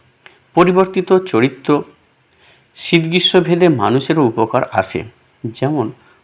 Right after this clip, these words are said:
কুয়োর জল গ্রীষ্মকালে ঠান্ডা থাকে, কিন্তু শীতকালে গরম থাকে। ফলে সারা বৎসরই কুয়োর জল ব্যবহার করে আরাম পাওয়া যায়। একই রকমভাবে বটগাছের ছায়া গ্রীষ্মকালের পার্থ-, পথ-,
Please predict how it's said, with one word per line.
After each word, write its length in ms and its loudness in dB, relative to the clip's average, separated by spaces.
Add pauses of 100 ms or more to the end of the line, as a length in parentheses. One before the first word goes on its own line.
(100)
কুয়োর 320 4
জল 220 0 (520)
গ্রীষ্মকালে 640 2
ঠান্ডা 400 0
থাকে, 380 0
কিন্তু 400 -4
শীতকালে 500 -6
গরম 360 -6
থাকে। 220 -18 (560)
ফলে 360 2
সারা 340 -2
বৎসরই 560 -2
কুয়োর 360 0
জল 280 2 (320)
ব্যবহার 380 2
করে 340 0 (120)
আরাম 280 4
পাওয়া 200 2
যায়। 180 -4 (1600)
একই 440 2
রকমভাবে 640 2
বটগাছের 640 0
ছায়া 460 2 (420)
গ্রীষ্মকালের 640 2 (240)
পার্থ-, 360 -2 (140)
পথ-, 220 0